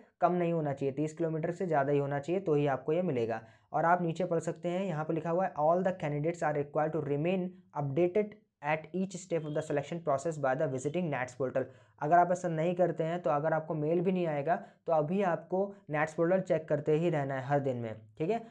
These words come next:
और यहाँ पर आपको नीचे लिखा हुआ है ईमेल आईडी और फ़ोन नंबर, यहाँ पर आप एचपीसीएल को कभी भी कॉन्टैक्ट कर सकते हैं अगर आपको कोई भी क्वेरी या कोई परेशानी हो रही हो।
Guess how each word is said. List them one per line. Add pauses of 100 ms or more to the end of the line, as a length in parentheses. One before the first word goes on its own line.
(200)
और
यहाँ
पर
आपको
नीचे
लिखा
हुआ
है
ईमेल
आईडी
और
फ़ोन
नंबर,
यहाँ
पर
आप
एचपीसीएल
को
कभी
भी
कॉन्टैक्ट
कर
सकते
हैं
अगर
आपको
कोई
भी
क्वेरी (280)
या
कोई
परेशानी
हो
रही
हो।